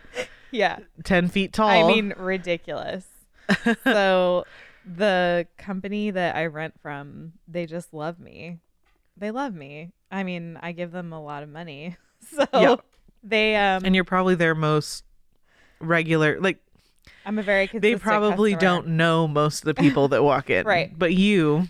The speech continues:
Speaker 1: They know me.
Speaker 2: they know.
Speaker 1: Yes. So even though I paid for the price of a Sentra <laughs> rental,
Speaker 2: Right.
Speaker 1: I got a brand new Dodge Ram. It was so fun. I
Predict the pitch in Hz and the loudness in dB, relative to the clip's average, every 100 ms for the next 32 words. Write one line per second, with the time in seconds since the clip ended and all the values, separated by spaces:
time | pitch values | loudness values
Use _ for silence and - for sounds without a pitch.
0 | - 220 240 208 175 156 190 185 175 160 | -4 0 0 0 -4 -6 -6 -2 0 0
1 | 143 - 196 147 - - - 208 196 185 | -4 -4 -2 -2 -4 -18 -8 0 0 2
2 | 214 220 202 185 180 170 170 190 170 170 | -2 -2 -4 -4 -4 -4 -6 -6 -6 -6
3 | 170 156 156 160 151 - - - 160 143 | -10 -14 -8 -6 -6 -10 -20 -12 -10 -10
4 | - 165 165 - 139 135 190 _ _ - | -10 -12 -10 -8 -6 -4 -4 _ _ -18
5 | 202 180 165 151 - - - 302 _ - | -2 -2 -2 -6 -2 -4 -4 -10 _ -8
6 | 180 226 196 202 202 202 226 202 180 175 | 0 2 2 -2 -2 -2 -2 -6 -6 -6
7 | 160 160 185 196 156 156 190 196 180 143 | -4 -8 -8 -8 -8 -8 -10 -10 -8 -6
8 | 160 185 226 254 311 294 196 180 190 - | -6 -8 -10 -10 -8 -6 -6 -8 -12 -4
9 | 220 254 277 190 185 - 156 120 - _ | 0 0 -2 -4 -4 -2 -6 -6 -18 _
10 | _ _ - 180 190 196 196 202 202 202 | _ _ -6 0 0 0 0 -2 -4 -6